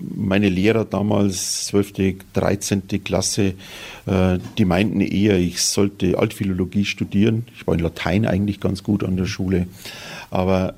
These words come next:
ähm, das war mir, jetzt will ich natürlich den Altphilologen nicht Unrecht tun, aber es war für mich eigentlich dann weit weg von einer Idealvorstellung.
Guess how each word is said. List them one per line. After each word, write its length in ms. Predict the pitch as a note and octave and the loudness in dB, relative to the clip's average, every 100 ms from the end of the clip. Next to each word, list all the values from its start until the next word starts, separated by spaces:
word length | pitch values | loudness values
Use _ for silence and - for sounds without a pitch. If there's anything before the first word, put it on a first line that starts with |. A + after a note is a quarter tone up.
| - | -2
ähm, 640 | F#2+ F#2 F#2 F2+ F2+ F2 - - - - - | 2 4 4 4 2 0 -10 -20 -18 -20 -6
das 320 | - - - | -2 -2 -2
war 200 | F2 F2+ | 2 2
mir, 180 | G2+ G2+ | 4 2
jetzt 200 | E2+ - | 0 2
will 80 | G2+ | 2
ich 80 | F2+ | 2
natürlich 320 | G2 G2+ F#2 | 2 2 2
den 140 | F2+ | 2
Altphilologen 640 | - - G#2 F#2 F#2+ F#2+ F#2 | 0 0 0 2 2 2 2
nicht 180 | F2+ - | 2 2
Unrecht 400 | G#2 G2+ F#2+ - | 2 2 0 0
tun, 220 | F#2+ F#2 | 2 4
aber 240 | F2 E2+ - - - | 2 0 -4 -18 -8
es 140 | G#2 | -2
war 140 | G#2 G2 | 0 -2
für 340 | - - G#2+ | -6 -4 0
mich 300 | G2+ A2 - | 0 -2 0
eigentlich 360 | F#2 F#2+ F#2+ - | 2 2 -2 -2
dann 560 | F#2+ F#2 F#2+ F#2+ - | 0 2 0 0 -2
weit 220 | F2+ F2+ G2+ | 0 0 2
weg 180 | G#2+ | -2
von 280 | - F2+ F2+ | -2 -2 0
einer 240 | F2+ D2+ - | 0 -2 -2
Idealvorstellung. 1120 | - G2 F2 F2+ - F#2+ - F#2+ G2 F#2+ | -2 0 0 0 0 -2 0 0 2 0